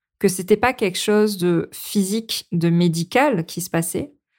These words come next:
quand elle m'a mis le mot burn-out en face de ces symptômes, ben, je l'ai pas cru. Je disais, « Ah, mais non, mais elle délire. Moi, ça peut pas m'arriver. Et moi, si je fais des malaises, c'est qu'il y a quelque chose qui va pas dans mon corps. Je manque d'un truc, j'ai une carence,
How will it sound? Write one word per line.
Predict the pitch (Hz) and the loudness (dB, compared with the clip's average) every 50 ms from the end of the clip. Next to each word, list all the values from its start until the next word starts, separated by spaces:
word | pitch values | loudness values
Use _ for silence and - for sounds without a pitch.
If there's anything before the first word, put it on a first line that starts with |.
| _ _ | _ _
quand | - 214 202 208 | 0 0 2 4
elle | 208 196 | 4 4
m'a | 196 190 190 185 180 | 2 2 2 2 2
mis | 190 190 208 240 285 302 277 | 2 2 2 2 2 2 4
le | 226 196 190 | 4 4 4
mot | 190 196 220 233 233 220 | 4 4 4 4 4 4
burn-out | 185 175 196 196 196 202 202 208 208 208 202 202 - - | 4 2 2 2 2 2 2 2 2 2 0 -2 -4 -4
en | 180 175 | -6 -2
face | 180 226 226 220 | 0 0 0 2
de | 208 190 | 0 -2
ces | 185 180 | -4 -4
symptômes, | 175 - 180 175 175 - 185 196 226 - | -4 -2 -2 -2 -2 -2 -2 -2 -2 -2
ben, | - 180 175 | 0 0 0
je | 170 175 | 2 0
l'ai | 165 | -2
pas | 160 - - 240 240 | -2 0 -2 -2 -2
cru. | - - - - - - - - _ _ _ _ _ _ _ _ _ | -4 -6 -6 -8 -8 -8 -14 -20 _ _ _ _ _ _ _ _ _
Je | - - | -10 -6
disais, « | - 175 | -2 0
Ah, | 175 | 0
mais | 165 160 | 2 2
non, | 165 180 208 202 | 2 2 2 2
mais | 180 165 160 | 4 4 2
elle | 156 170 175 175 | 2 2 2 4
délire. | 165 214 226 233 220 180 180 - | 4 4 6 6 4 2 0 0
Moi, | 175 175 185 190 | 2 2 4 4
ça | - 180 | 2 0
peut | 170 - 147 | -2 -4 -2
pas | - 175 190 | 0 0 2
m'arriver. | 190 170 165 165 165 170 175 185 214 247 277 - - - - _ _ | 2 2 2 2 2 4 4 4 4 4 2 -2 -10 -20 -20 _ _
Et | - 185 180 170 - - | 4 4 4 4 4 2
moi, | 185 190 185 | 2 2 2
si | 220 - - | 2 0 -2
je | - | 0
fais | - 208 | 0 2
des | 180 185 | 2 4
malaises, | 175 170 160 160 180 202 220 220 | 2 2 4 4 2 2 2 -2
c'est | - - - 175 | -4 -6 -4 -2
qu'il | - | 0
y | 165 | -2
a | 165 | -2
quelque | 160 190 185 | -2 0 0
chose | 214 214 214 | 0 0 2
qui | - - | 0 0
va | 185 170 170 | 0 2 2
pas | 202 202 | 2 2
dans | 196 185 | 2 2
mon | 175 170 165 160 | 0 0 0 0
corps. | - 185 185 202 214 208 190 | 2 2 2 4 2 0 -2
Je | 170 175 | -2 0
manque | 175 175 190 208 220 220 - - | 0 2 2 2 0 0 -4 -4
d'un | 180 180 175 170 | -2 0 0 0
truc, | 160 - - 202 214 226 226 | 0 0 0 0 0 0 0
j'ai | 196 175 | 0 0
une | 160 160 | 0 0
carence, | - - 202 190 185 180 180 202 233 247 - - | 2 2 0 0 0 0 -2 -2 -2 -4 -6 -10